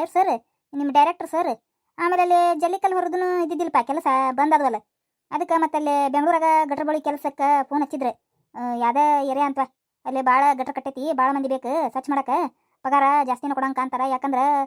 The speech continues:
ಏ, ತುಂಬಿ ದುರ್ವಾಸನೆ ಎದ್ದತಿ, ಬಡ ಬಡ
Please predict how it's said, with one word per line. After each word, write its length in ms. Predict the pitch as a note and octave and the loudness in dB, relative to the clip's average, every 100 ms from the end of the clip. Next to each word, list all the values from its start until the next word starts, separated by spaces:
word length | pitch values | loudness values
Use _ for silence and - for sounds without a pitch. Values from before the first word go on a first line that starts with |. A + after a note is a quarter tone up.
| - _ - | -6 _ -16
ಏ, 100 | A#3+ | -14
ತುಂಬಿ 680 | C4+ D4+ C#4 D4 D#4 C#4+ B3 | -6 -4 -2 -4 -4 -2 -2
ದುರ್ವಾಸನೆ 420 | C4 D4 D4+ C#4+ | 2 2 2 -2
ಎದ್ದತಿ, 340 | A#3 C#4+ B3+ F4+ B3 _ _ | -4 -6 -4 -4 -6 _ _
ಬಡ 100 | A#3+ | 2
ಬಡ 100 | C#4 | 4